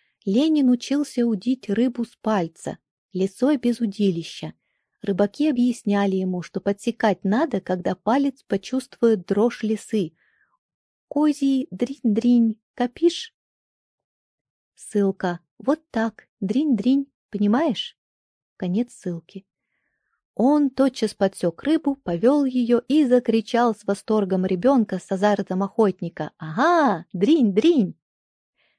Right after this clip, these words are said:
Рыбаки оглушительно и тоже, как дети, радостно захохотали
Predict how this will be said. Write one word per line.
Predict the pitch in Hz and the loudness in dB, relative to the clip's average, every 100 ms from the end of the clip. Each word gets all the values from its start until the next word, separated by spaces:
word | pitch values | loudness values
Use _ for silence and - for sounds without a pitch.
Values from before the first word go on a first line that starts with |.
| _ | _
Рыбаки | - 214 233 233 - 349 | -2 0 2 0 4 4
оглушительно | 226 175 240 240 320 285 - 214 196 | 4 0 -2 0 0 0 2 0 0
и | 180 214 | 0 -4
тоже, | 208 320 320 254 | -2 0 2 2
как | 247 269 277 190 | 0 0 -2 -2
дети, | 175 240 269 - | -4 -2 -2 0
радостно | 214 190 208 190 185 - 170 | 0 0 0 -2 -4 -6 -6
захохотали | 170 156 160 - - 247 294 269 | -6 -8 -10 -8 0 2 4 0